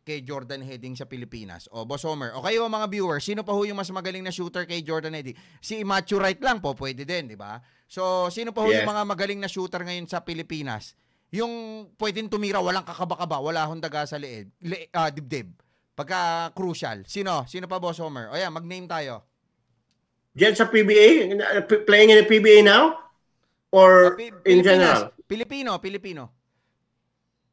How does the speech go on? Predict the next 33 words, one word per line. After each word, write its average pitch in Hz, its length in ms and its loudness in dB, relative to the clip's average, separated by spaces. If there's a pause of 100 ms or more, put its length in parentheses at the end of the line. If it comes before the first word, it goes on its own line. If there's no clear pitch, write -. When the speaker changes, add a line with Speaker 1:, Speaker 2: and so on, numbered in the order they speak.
(260)
Speaker 2:
Pugoy. 208 520 4 (240)
Wala 151 320 2
na 185 160 4
si 214 80 -2
Pugoy 214 320 4
sa 226 120 2
lineup. 233 600 2 (480)
Di 139 160 -4
ba? 170 400 -2 (200)
Speaker 1:
Kaso, 175 480 -6
na, 151 120 -8 (120)
kaso 175 320 -6
nangangamote 170 720 -4
pagka 147 280 -8
international. 147 720 -10
Nothing 147 280 -10
against 151 360 -14
you, 208 200 -8
Roger 143 360 -10
Pugoy, 151 320 -10
ha? 120 160 -12 (320)
Di 147 120 -16
ba? 127 200 -8 (640)
Speaker 2:
<laughs> - 480 -6 (2750)
How 202 160 6
about 247 160 6
the, 226 240 6
yung 247 240 4
shooter 247 480 2
Speaker 1:
Eto. - 80 2
Speaker 2:
ng 226 240 4
ano, 233 160 4
boss? 165 240 2